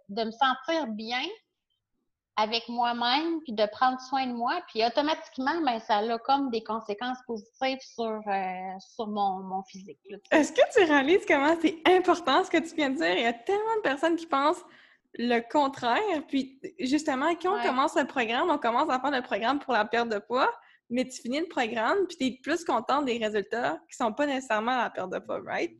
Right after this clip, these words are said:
Speaker 1: Ouais, vraiment.
Speaker 2: Ah,
Speaker 1: C'est ça.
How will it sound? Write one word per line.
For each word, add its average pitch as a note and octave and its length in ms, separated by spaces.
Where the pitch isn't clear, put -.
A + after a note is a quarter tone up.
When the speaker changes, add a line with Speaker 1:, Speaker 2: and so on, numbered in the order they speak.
Speaker 1:
Ouais, C4 160
vraiment. G#3 420
Speaker 2:
Ah, C4 500
Speaker 1:
C'est G#3 60
ça. C4+ 320